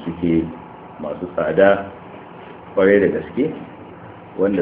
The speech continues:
suka shafi rayuwar mutum a duniya, tsakanin shi da Ubangiji, da kuma abin da yake so ya samu bayan mutuwa. Ce, "Allahumma bi ilmikal ghaib", tawassuli, tawassuli da sifofin Ubangiji,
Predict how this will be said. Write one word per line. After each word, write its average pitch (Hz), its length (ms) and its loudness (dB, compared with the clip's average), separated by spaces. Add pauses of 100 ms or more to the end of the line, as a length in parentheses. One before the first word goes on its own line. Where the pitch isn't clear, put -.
suka - 240 -4
shafi 85 480 0
rayuwar 85 400 4
mutum 85 320 -2
a 76 80 -6
duniya, 104 400 4 (640)
tsakanin 87 320 0
shi 90 80 -6
da - 80 -4
Ubangiji, 92 560 0 (640)
da 95 80 4
kuma 107 400 6
abin 90 260 2
da 87 140 4
yake 85 240 -4
so 87 80 -2
ya 80 160 0
samu 90 320 2
bayan 80 320 0
mutuwa. - 320 -2 (2000)
Ce, - 80 0
"Allahumma 90 400 4
bi 82 160 0
ilmikal 85 560 2
ghaib", 95 240 6 (240)
tawassuli, 85 560 2 (160)
tawassuli 87 640 2 (640)
da 82 160 -4
sifofin 95 560 2
Ubangiji, 78 480 -6